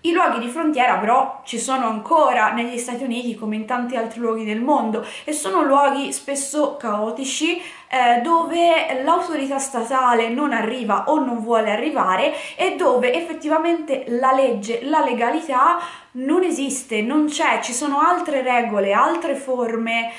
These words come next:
in cui gli esseri umani si regolano, ma la legge, quella che noi, eh, consideriamo la legge costituzionale, se così vogliamo, è totalmente impotente.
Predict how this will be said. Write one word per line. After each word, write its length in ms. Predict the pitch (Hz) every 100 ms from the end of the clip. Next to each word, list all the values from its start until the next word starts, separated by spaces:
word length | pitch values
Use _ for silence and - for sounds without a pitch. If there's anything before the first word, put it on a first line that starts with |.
| -
in 260 | 240 233 233
cui 480 | 240 220 220 220 220
gli 80 |
esseri 300 | 233 - 240
umani 300 | 220 226 220
si 200 | 208 -
regolano, 580 | 254 214 196 214 233 269
ma 180 | 285 277
la 220 | 240 269 269
legge, 460 | 269 208 202 202
quella 280 | 208 254 214
che 120 | -
noi, 460 | 220 240 233 208 202
eh, 320 | 208 190 190
consideriamo 640 | 233 226 214 254 302 214
la 80 | 208
legge 300 | 214 214 208
costituzionale, 880 | - 196 214 202 202 - 202 175 185
se 180 | 185 202
così 220 | 196 202
vogliamo, 600 | 202 330 247 - 240 269 - - - -
è 420 | 302 330 349 -
totalmente 1120 | 349 320 339 330 220 190 208 233 220 226 - -
impotente. 1080 | 302 294 262 214 202 - 185 190 196 190